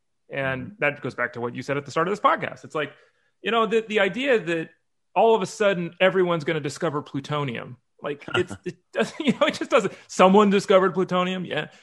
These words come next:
Speaker 1: doesn't happen, you know? And, and I think that we just have this mindset that you, you know, you always hear, "Gotta go big or go home. Don't, if you don't take the risk, you can't win." If you don't,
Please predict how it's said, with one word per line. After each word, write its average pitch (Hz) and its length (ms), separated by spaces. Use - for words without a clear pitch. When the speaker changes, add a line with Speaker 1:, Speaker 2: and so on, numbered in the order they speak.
Speaker 1:
doesn't 285 260
happen, 208 720
you 160 140
know? 175 220
And, 180 200
and 185 160
I 185 80
think 247 380
that 160 200
we 185 80
just 214 120
have 269 160
this 214 180
mindset 165 640
that 139 480
you, 160 160
you 156 240
know, 135 100
you 151 140
always 208 160
hear, 131 100
"Gotta 180 220
go 185 100
big 156 220
or 151 40
go 147 140
home. 110 320
Don't, 220 200
if 185 60
you 202 80
don't 226 100
take 214 160
the 180 80
risk, 175 240
you 143 60
can't 139 240
win." 123 220
If - 80
you 202 80
don't, 147 100